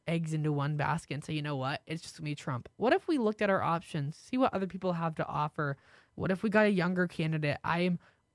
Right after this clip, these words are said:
I've been for that, a younger candidate. I don't know who, but somebody just younger who I think would relate to the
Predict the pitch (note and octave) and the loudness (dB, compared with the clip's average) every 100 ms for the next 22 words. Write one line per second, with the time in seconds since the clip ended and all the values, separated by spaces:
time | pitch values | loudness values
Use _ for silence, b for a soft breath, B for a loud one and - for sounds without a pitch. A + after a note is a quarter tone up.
0 | - - - C#4 G3+ F3 F3+ F#3+ F3 D#3+ | -18 -2 6 6 6 2 0 -2 0 0
1 | D#3 D#3+ - D#3+ D#3 D#3+ F3+ F3+ E3+ D#3+ | 0 0 0 -2 0 0 2 4 4 2
2 | - - D#3+ D#3 C#3 C#3 - _ _ _ | -4 -4 -2 -2 0 -2 -4 _ _ _
3 | _ _ _ - - D#3+ E3 F3+ F#3 G#3+ | _ _ _ -12 -2 0 2 2 4 4
4 | F#3+ B B B B - F#3+ B3+ B3+ B3+ | 2 B B B B -4 2 2 4 4
5 | B3 G3+ - E3+ E3+ F#3+ F#3 F3+ F#3+ F3+ | 4 2 2 0 2 4 4 4 4 2
6 | E3 b b b b _ - F3+ F#3 - | 2 b b b b _ -4 0 0 2
7 | F#3+ F#3 G3 F#3+ E3+ E3 C#3+ C#3 - - | 0 2 2 4 4 2 2 -2 -6 -2
8 | E3 D#3 C#3 C3+ | -2 0 0 -2